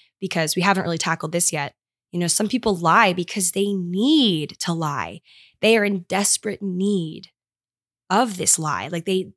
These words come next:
you know, Anna, Anna Sorokin, the real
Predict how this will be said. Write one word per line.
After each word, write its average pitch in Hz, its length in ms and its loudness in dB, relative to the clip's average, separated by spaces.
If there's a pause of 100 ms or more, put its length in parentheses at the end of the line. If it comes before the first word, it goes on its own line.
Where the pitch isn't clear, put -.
(120)
you 202 120 -2
know, 165 200 -4
Anna, 247 540 2 (480)
Anna 233 180 2
Sorokin, 202 760 2 (140)
the 196 80 -2
real 196 500 2